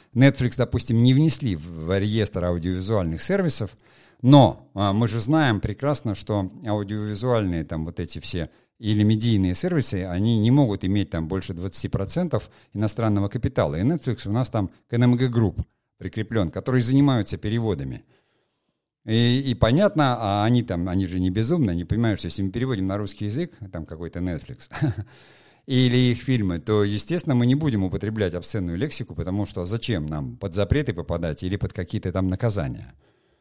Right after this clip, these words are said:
Поэтому, м, это будут не те же самые ограничения, которые действуют для сми, потому что, ну, совершеннолетний человек может там совершенно свободно, по собственной воле, вступать в отношения, скажем, гражданско-правовые с видеосервисом, да,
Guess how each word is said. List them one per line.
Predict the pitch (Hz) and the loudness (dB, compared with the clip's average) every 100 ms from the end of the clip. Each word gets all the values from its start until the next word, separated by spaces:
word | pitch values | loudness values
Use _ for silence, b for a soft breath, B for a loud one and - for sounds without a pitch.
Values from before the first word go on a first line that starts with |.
| _ _ _ _ _ _ _ _ _ | _ _ _ _ _ _ _ _ _
Поэтому, | 101 160 - 151 147 104 - _ _ _ _ _ _ _ _ _ | 4 6 8 8 8 6 -4 _ _ _ _ _ _ _ _ _
м, | 117 117 | 2 4
это | 117 131 139 | 4 4 4
будут | 139 139 143 | 6 4 4
не | |
те | 170 214 | 0 0
же | 185 | 0
самые | 147 113 107 104 | 2 2 2 0
ограничения, | 104 117 123 - 104 92 | 0 2 2 2 0 2
которые | 101 107 107 | -2 0 0
действуют | 107 110 - 98 90 | 2 0 0 -2 0
для | 101 113 | 0 2
сми, | 220 226 | 2 4
потому | - 113 120 | 4 2 0
что, | - 110 98 | 0 -2 0
ну, | 110 107 | -2 -2
совершеннолетний | - 104 - 117 110 143 117 | -4 -6 -2 0 0 0 -2
человек | - 180 - | -2 -2 0
может | 117 117 - | 0 -2 -4
там | 98 78 | -6 -4
совершенно | - 98 90 113 98 | -6 -6 -2 0 0
свободно, | - 98 117 160 110 | -2 -4 -2 0 0
по | 85 | -2
собственной | - 98 - 87 | -6 -6 -4 -2
воле, | 110 160 113 B B B B B | 0 2 2 B B B B B
вступать | - 131 113 120 - | -6 -4 0 0 0
в | |
отношения, | 95 120 113 131 107 90 78 | -8 -6 -2 0 0 0 -4
скажем, | - 90 92 | -8 -8 -6
гражданско-правовые | 95 113 104 - - 104 113 113 95 | -2 0 0 -2 -6 -2 0 0 -2
с | 101 | -4
видеосервисом, | 98 95 92 165 180 143 - 73 | -4 -4 -4 -4 -2 -4 -4 -4
да, | 95 127 | -2 -2